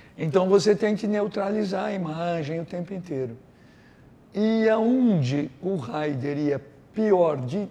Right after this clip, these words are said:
não de vendas, mas de imagem, era aqui no Rio de Janeiro, onde ele tinha fama de chinelo de paulista, não chamavam nem de sandália.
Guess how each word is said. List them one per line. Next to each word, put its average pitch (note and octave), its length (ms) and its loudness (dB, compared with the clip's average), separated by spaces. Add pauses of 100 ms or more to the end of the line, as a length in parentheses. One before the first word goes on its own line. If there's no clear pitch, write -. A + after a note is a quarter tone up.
não B3 160 0
de G#3 140 0
vendas, C#3 500 -6
mas D#3 280 -6
de F#3 80 -4
imagem, D3 680 -6 (800)
era E3 200 -4
aqui F#3 200 -4
no G3 100 -2
Rio F#3+ 180 -2
de E3 40 -6
Janeiro, E3 480 -6 (800)
onde E3+ 260 -2
ele F3 100 0
tinha F#3+ 300 -4
fama F#3 340 -6
de D3+ 220 -4
chinelo F3+ 420 -4
de E3 100 -2
paulista, C#3 640 -8
não C#3 100 -10
chamavam E3 440 -8
nem G3 160 -4
de E3+ 60 -6
sandália. C3 640 -10